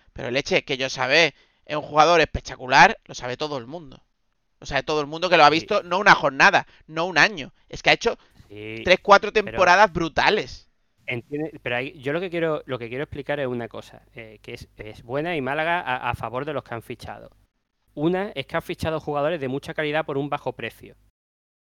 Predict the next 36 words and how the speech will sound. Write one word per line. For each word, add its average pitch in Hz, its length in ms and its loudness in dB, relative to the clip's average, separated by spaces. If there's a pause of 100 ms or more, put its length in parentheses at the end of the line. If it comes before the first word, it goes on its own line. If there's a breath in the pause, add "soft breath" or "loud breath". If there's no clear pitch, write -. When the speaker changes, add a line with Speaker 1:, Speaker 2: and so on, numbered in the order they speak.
(220)
Speaker 2:
Pero, 220 340 -2
a 127 80 -4
su - 160 -12
vez, 127 260 -6
es 131 60 -6
una 127 160 -6
inversión 143 480 -6
que 180 80 -8
te 175 80 -10
puede 127 180 -10
salir 110 280 -14
mal. 175 240 -12 (440)
Speaker 1:
Totalmente, 143 500 -14
Speaker 2:
El - 40 -6
Speaker 1:
mira 139 140 0
Speaker 2:
Málaga, 139 180 2
Speaker 1:
Orlando 120 140 -2
Sá. 139 80 0
Speaker 2:
gracias, 135 320 -2 (400)
el 123 140 -6
Málaga, 131 340 2
gracias 131 440 -4
al 113 240 -8
nombre 127 340 -4
de 117 100 -6
Málaga 123 440 -2 (960)
y 123 140 -12
a 110 120 -6
que 120 100 -10
esos 120 180 -12
jugadores 135 460 0
venían 120 420 -4
de 113 140 -12
situaciones 127 560 -8
muy 117 180 -8
complicadas, 151 680 -2